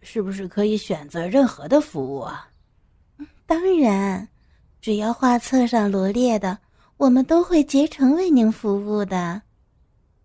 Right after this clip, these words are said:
Speaker 2: 袁婉芳非常礼貌地答应道。
Speaker 1: “好吧，现在我也是一个客人，我需要美丽小姐的服务，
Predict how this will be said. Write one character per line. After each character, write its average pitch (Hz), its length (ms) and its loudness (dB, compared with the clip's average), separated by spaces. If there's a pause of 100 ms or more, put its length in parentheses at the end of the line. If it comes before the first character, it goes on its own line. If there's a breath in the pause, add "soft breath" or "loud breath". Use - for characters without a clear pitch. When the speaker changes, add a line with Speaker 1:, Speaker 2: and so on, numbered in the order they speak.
(260)
Speaker 2:
袁 254 180 2
婉 240 240 2
芳 262 300 0
非 262 200 2
常 233 300 0
礼 196 160 -2
貌 214 220 -2
地 196 120 -6
答 185 240 -6
应 190 200 -4
道。 185 200 -6 (1000)
Speaker 1:
“好 - 160 -10
吧， - 240 -6 (600)
现 156 300 -4
在 143 320 -6 (120)
我 160 160 2
也 214 180 0
是 - 140 -12
一 123 120 -14
个 - 180 -4
客 170 280 2
人， 151 220 0 (580)
我 202 160 0
需 202 160 -2
要 262 160 4
美 143 220 -4
丽 214 160 -2
小 175 240 0
姐 190 180 -4
的 131 140 -10
服 160 340 -2
务， 208 160 0